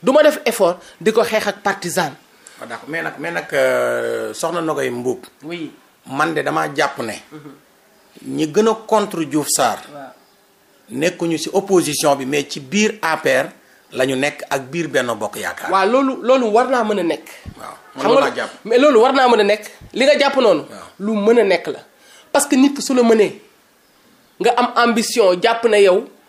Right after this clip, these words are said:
Speaker 1: bu yàlla doon de-, dogal tey Abdoulaye Macky, Macky Sall tey bu fekkoonte ne dafa demoon bañ ne day tànn dauphin.
Speaker 2: Yow lay tànn.
Speaker 1: Dina jàpp ne dina tànn Abdoulaye Diouf Sarr ci loyauté am, ci déggal ko, ci discipline am, ci njàngam,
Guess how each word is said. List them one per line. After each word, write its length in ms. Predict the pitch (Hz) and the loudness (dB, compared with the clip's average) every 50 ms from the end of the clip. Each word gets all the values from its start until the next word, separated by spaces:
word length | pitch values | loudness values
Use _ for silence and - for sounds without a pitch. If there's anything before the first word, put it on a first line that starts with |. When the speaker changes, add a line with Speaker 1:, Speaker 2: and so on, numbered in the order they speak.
| _ _ _ _ _ | _ _ _ _ _
Speaker 1:
bu 160 | 151 160 220 240 | -6 -4 -2 0
yàlla 300 | 233 247 247 240 240 240 | 2 2 4 6 4 6
doon 320 | 233 233 226 226 214 185 170 | 6 4 4 4 0 -2 0
de-, 120 | 226 208 | 0 0
dogal 360 | 196 208 226 220 233 214 196 | 2 2 2 4 4 2 4
tey 180 | - 220 190 190 - | 4 2 0 0 -4
Abdoulaye 280 | 185 190 233 220 220 | 0 0 2 2 2
Macky, 240 | 202 220 220 220 - - 214 202 | 2 0 -2 -2 -2 -4 -4 0
Macky 220 | 196 220 226 233 226 | 0 0 0 0 -2
Sall 280 | - 254 202 196 196 196 | -2 0 2 2 2 2
tey 140 | 220 196 190 | 2 0 0
bu 120 | 185 214 | -2 -4
fekkoonte 540 | 214 - - - - - - 247 233 226 226 | -2 0 0 0 0 2 2 2 2 0 -2
ne 120 | 214 196 196 | -2 -2 2
dafa 300 | 185 214 214 214 - 214 | 4 2 2 2 0 2
demoon 320 | 214 220 214 208 202 202 | 2 2 2 2 0 2
bañ 220 | 175 220 240 247 | 0 0 0 2
ne 80 | 240 240 | 2 2
day 240 | - 220 226 214 - | 4 4 0 0 0
tànn 240 | - 277 302 277 247 | 0 2 4 4 4
dauphin. 300 | 208 254 - 220 190 143 - - - _ _ _ _ _ - | 4 2 2 2 0 0 -4 -8 -18 _ _ _ _ _ -10
Speaker 2:
Yow 100 | 147 143 | -6 -6
lay 100 | 139 131 | -6 -6
tànn. 160 | - 123 104 - - - _ _ _ _ - | -6 -8 -10 -10 -14 -20 _ _ _ _ -4
Speaker 1:
Dina 240 | 160 233 262 262 254 180 | 0 2 4 4 4 4
jàpp 220 | 269 247 233 - 254 | 2 0 2 2 4
ne 100 | 233 220 196 | 4 4 4
dina 220 | 170 233 240 233 | 4 4 2 2
tànn 280 | 233 - 240 220 214 214 | 2 2 2 2 2 2
Abdoulaye 320 | - 214 202 220 214 202 | 0 2 2 2 2 2
Diouf 140 | 175 208 190 | 0 -2 -4
Sarr 240 | - - 208 196 - | -2 -2 -2 -2 -2
ci 80 | - 220 | -4 -2
loyauté 500 | 196 226 220 220 214 214 220 214 220 208 | 0 2 4 4 4 4 2 4 4 2
am, 60 | 190 - - - - _ _ _ _ _ _ - | 2 2 -4 -14 -20 _ _ _ _ _ _ -8
ci 100 | - 202 | -8 -4
déggal 460 | 175 240 254 214 165 - 226 214 - | 0 2 2 2 4 2 2 2 4
ko, 220 | - 190 185 - - - _ _ - | 2 2 0 0 -8 -20 _ _ -4
ci 100 | - 208 | -4 -4
discipline 540 | 180 - 247 233 - 262 - - 240 226 | 0 0 0 2 2 0 0 2 2 2
am, 120 | 208 185 143 - - _ _ _ _ _ | 2 0 0 -6 -16 _ _ _ _ _
ci 140 | _ - 240 196 | _ -2 0 4
njàngam, 600 | 226 240 240 247 240 226 226 214 214 196 156 | 4 4 6 6 4 4 4 4 4 2 0